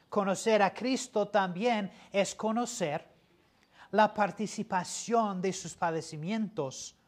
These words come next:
o sufrimientos. La mayoría de nosotros, ah, queremos compartir en la bendición de Cristo, ¿verdad? Pero no queremos realmente, ah,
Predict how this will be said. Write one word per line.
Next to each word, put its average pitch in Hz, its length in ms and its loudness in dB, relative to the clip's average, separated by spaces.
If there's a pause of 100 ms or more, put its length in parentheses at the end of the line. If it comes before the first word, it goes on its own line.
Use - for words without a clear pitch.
(280)
o 170 120 -2
sufrimientos. 151 1300 -12 (800)
La 185 120 4
mayoría 190 560 8
de 202 120 4
nosotros, 190 720 0 (320)
ah, 180 220 4
queremos 220 800 0 (180)
compartir 202 720 2
en 180 160 -2
la 165 100 -2
bendición 147 760 -6
de 135 120 -10
Cristo, 127 440 -12
¿verdad? 117 360 -10 (1040)
Pero 180 160 4
no 185 160 2
queremos 196 540 0
realmente, 180 880 2 (360)
ah, 160 500 2